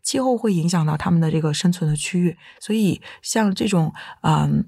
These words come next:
呃，包括中国可能已经认为官方已经消失了的一些疾病，像疟疾啊什么这些，它都是气候敏感性疾病，所以不排除这些，呃，通过这种媒介来传播的一些疾病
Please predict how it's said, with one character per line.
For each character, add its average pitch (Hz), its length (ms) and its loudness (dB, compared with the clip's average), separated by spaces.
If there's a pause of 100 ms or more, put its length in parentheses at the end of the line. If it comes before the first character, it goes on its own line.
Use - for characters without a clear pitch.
(280)
呃， 160 180 2
包 226 180 -2
括 226 440 0
中 233 200 0
国 202 140 0
可 175 220 -4
能 180 180 2
已 196 40 2
经 175 280 0 (140)
认 214 260 0
为 165 140 0
官 196 240 -2
方 208 120 2
已 165 60 0
经 160 100 0
消 202 280 0
失 202 160 -2
了 190 100 2
的 165 80 2
一 - 20 0
些 156 160 -2
疾 151 200 -4
病， 156 200 2 (360)
像 180 240 -2
疟 202 260 4
疾 175 220 -2
啊 170 120 -2
什 160 140 -2
么 160 80 4
这 165 100 2
些， - 240 -2 (360)
它 226 120 -2
都 262 200 0
是 233 120 -2
气 - 140 -2
候 180 100 2
敏 156 140 2
感 160 140 0
性 170 180 0
疾 - 160 -4
病， 165 180 0
所 - 140 0
以 185 40 4
不 185 180 -2
排 - 260 -2
除 170 340 -2 (360)
这 220 160 2
些， 185 320 0 (280)
呃， 151 180 -2
通 202 200 0
过 202 180 2
这 190 120 -2
种 165 160 2
媒 151 200 2
介 180 360 0
来 156 160 2
传 165 280 0
播 190 200 0
的 175 100 -2
一 156 80 -2
些 165 260 2
疾 156 220 -2
病 185 240 2